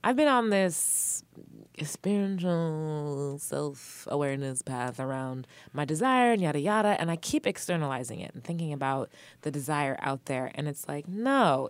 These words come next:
it is time for me to seduce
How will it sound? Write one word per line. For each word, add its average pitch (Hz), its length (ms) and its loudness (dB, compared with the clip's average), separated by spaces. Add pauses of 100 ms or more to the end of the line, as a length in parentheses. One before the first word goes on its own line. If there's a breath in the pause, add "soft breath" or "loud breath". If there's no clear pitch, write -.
it 160 80 -4
is 185 140 -4
time 214 440 -4
for - 260 -4
me 180 600 0 (380 loud breath)
to - 120 -6
seduce 156 920 2